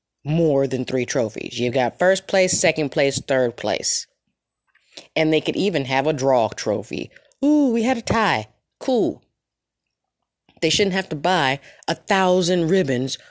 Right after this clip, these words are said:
for everybody. You can buy a participation ribbon for your child and give it to them and give them a nice, happy,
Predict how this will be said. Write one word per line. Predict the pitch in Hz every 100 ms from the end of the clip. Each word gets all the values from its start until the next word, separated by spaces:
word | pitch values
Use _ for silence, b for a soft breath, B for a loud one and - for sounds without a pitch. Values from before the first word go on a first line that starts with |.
| B
for | - 202
everybody. | 247 233 220 175 175 135 123 110 _ _ _ _ _ _ _ _ _ _ _ -
You | 214
can | 254 302
buy | 277 240
a | 190
participation | - 156 156 - - 143 - 139 135
ribbon | 135 135 131
for | 127
your | 123 123
child | - 127 123 131
and | 127
give | 123
it | 117 -
to | 143
them | 135 160
and | 127 123
give | 131 -
them | 131
a | 127
nice, | 123 123 -
happy, | 135 -